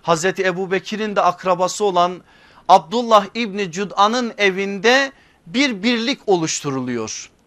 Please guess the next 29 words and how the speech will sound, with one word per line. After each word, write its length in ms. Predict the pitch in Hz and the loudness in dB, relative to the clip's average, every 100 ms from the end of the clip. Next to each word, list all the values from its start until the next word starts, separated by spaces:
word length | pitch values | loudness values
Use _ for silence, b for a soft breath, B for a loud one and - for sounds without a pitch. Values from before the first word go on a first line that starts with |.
| b b - | b b 4
O 220 | 254 190 | 4 4
birliğe 420 | 226 202 208 208 | -2 0 0 0
katılan 580 | - 196 - 208 254 233 | 2 2 2 0 0 0
iki 240 | 214 - 233 | -8 -6 -4
isim 360 | 208 - 208 | -4 -4 0
vardır 340 | 196 196 214 233 | 2 2 -2 -8
ki 360 | - 220 214 b b b | -6 -4 -6 b b b
o 140 | 190 | 2
iki 260 | 202 - 202 | 2 0 -6
isim 320 | 190 196 185 | -4 -4 -6
bizim 220 | 170 190 | -6 -6
için 240 | 180 190 175 | -8 -10 -4
çok 260 | 208 202 | -2 -2
önemlidir. 760 | 185 170 165 160 202 214 185 - b b b b - | -2 -2 -4 -4 -4 -6 -8 -18 b b b b -6
Yirmi 340 | 165 180 220 | -4 -2 2
yaşlarında 640 | 214 190 - 196 190 190 | 4 4 4 2 2 2
olan 400 | 190 180 175 175 170 | 0 2 2 2 2
o 160 | 196 | 0
günler 540 | 170 180 180 175 147 - b b b _ _ _ 151 | 0 -4 0 0 0 -8 b b b _ _ _ -12
Muhammedül 1000 | 151 175 175 214 208 185 170 160 170 156 165 | -2 -2 0 2 0 0 -2 -2 -4 -4 -2
Emin 420 | 170 196 202 170 | -2 -2 -4 -4
diye 260 | 170 160 | -4 -4
bilinen 400 | 165 160 165 156 | -4 -4 -2 -2
Efendimiz 880 | 147 151 196 196 196 214 226 - - - b b b 160 | -2 -6 -4 -4 -6 -6 -8 -8 -12 -16 b b b 0
ve 80 | |
on 280 | 180 208 226 | 2 2 -2
sekiz 460 | 185 180 160 175 156 | -4 -6 -6 -6 -4
yaşlarında 600 | 160 - 160 156 160 170 | -4 -4 -4 -4 -4 -6
olan 480 | 156 151 180 185 | -4 -2 -2 -4